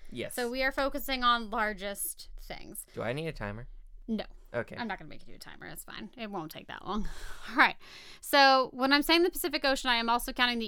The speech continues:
Speaker 2: Indi-, the Indo-Pacific Ocean, and the Pacific down to, like, a latitude of sixty degrees,
Speaker 1: Okay.
Speaker 2: which is the Southern Ocean, technically, which obviously doesn't touch any land. So that's what
Speaker 1: Mm-hmm.
Speaker 2: you have to think about, okay? So you have nine questions and a bonus question.
Speaker 1: Okay,
Speaker 2: All
Speaker 1: so
Speaker 2: right.
Speaker 1: narrow down my range again.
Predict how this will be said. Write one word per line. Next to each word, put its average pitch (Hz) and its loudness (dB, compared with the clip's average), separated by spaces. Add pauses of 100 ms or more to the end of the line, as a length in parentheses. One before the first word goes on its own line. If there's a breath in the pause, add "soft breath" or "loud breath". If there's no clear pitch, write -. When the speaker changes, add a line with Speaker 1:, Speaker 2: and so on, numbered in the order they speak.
Speaker 2:
Indi-, 240 0
the 220 -4
Indo-Pacific 247 0
Ocean, 214 -2 (380 loud breath)
and 214 -4
the 214 -4
Pacific 214 -6
down 208 2
to, 202 -8
like, 220 -4
a 196 -4
latitude 185 -2
of 165 -8
sixty - -10
degrees, - -14
Speaker 1:
Okay. - -2
Speaker 2:
which 220 -6
is 208 -10
the 196 -12
Southern - -10
Ocean, - -12
technically, 143 -16
which - -10
obviously 202 -4
doesn't 175 -12
touch - -12
any 170 -12
land. - -10
So - -6
that's 208 -2
what 226 -4
Speaker 1:
Mm-hmm. 226 -6
Speaker 2:
you 220 -2
have 208 -8
to 208 -14
think 196 -10
about, - -12
okay? 220 -2 (520 loud breath)
So 262 0
you 233 -4
have 220 -6 (340 soft breath)
nine 262 8
questions 311 2
and 302 2
a 285 2
bonus 240 0
question. - -10
Speaker 1:
Okay, 113 -8 (200)
Speaker 2:
All 226 -4
Speaker 1:
so 220 0
Speaker 2:
right. - -8 (460)
Speaker 1:
narrow 226 -6
down 113 -2
my 110 -4
range 110 -6
again. 113 -12